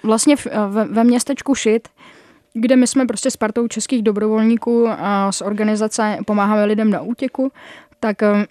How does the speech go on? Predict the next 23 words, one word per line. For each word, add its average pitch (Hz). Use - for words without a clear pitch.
my 233
jsme 220
tam 214
měli 208
jakoby 220
pronajatý 208
domeček 208
a 190
tam 196
jsme 220
bydleli 196
a 202
jezdívali 196
jsme 202
každý 190
den 185
vlastně 185
dvacet 190
kilometrů 190
do 190
jednoho 196
z -
táborů, 208